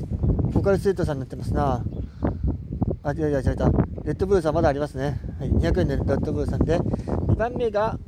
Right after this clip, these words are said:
トッポさんです。で、ポカリスエットが百四十円ですね。はい。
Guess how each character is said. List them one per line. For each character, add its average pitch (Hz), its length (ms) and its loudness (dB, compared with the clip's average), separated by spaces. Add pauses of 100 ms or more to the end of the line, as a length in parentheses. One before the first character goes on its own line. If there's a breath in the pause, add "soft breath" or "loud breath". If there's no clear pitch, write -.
(1400)
ト 175 80 2
ッ - 60 0
ポ 156 120 0
さ 139 140 0
ん 117 80 -4
で - 100 -2
す。 - 140 -4 (1300 loud breath)
で、 170 80 -12
ポ - 80 -4
カ 214 80 4
リ 220 100 4
ス 214 60 4
エ 208 40 4
ッ - 80 -4
ト 160 120 0
が 190 180 4 (280)
百 147 160 0
四 147 120 0
十 139 100 -2
円 123 80 -4
で 123 100 -12
す - 100 -16
ね。 151 420 -4
は 123 80 -10
い。 110 100 -10